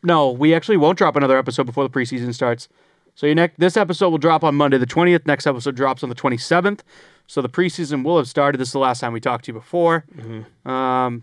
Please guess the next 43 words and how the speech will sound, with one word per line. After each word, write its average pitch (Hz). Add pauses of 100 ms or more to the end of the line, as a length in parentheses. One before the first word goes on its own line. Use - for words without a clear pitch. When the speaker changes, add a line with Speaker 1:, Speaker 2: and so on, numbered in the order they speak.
Speaker 1:
yeah. 151 (800)
Speaker 2:
Awesome. - (1040)
Awesome. 190
Speaker 1:
Oh, 160
T 170
N 151
T 175
and, 139
uh, 135
Disney 135
and 117
E 135
S 131
P 131
N 151
are 123
all 127
have 123
the 123
games 131
for 127
you. 135 (540)
Speaker 2:
That's 135
Speaker 1:
No 135
Speaker 2:
good, 123
yeah. 127
Speaker 1:
more, 127
uh, 123
Speaker 2:
We -
could 143
dive 127
into 120
that 117
Speaker 1:
N 123
B 120
C. 120
Speaker 2:
next, 127
uh, 120
next 120
week 120
there. 123
Give, -
Speaker 1:
Yeah. 123